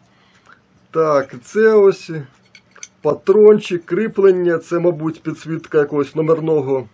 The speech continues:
е, знаку. На, на причіп там можна використати. Ну, Саша мені пів гаража свого мені <laughs> відправив.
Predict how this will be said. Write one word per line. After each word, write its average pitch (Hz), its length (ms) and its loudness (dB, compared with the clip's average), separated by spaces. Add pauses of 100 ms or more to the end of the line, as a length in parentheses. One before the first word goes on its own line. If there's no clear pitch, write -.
(160)
е, 117 200 -6
знаку. 165 680 -4 (680)
На, 127 240 -2
на 139 240 -4
причіп 214 460 -6
там 170 160 -2
можна 160 400 -6
використати. 135 840 -10 (2250)
Ну, 233 360 -2
Саша 220 420 0
мені 202 240 0
пів 208 240 -2
гаража 196 440 6
свого 170 400 0
мені 151 200 -4
<laughs> - 140 -2
відправив. 160 840 0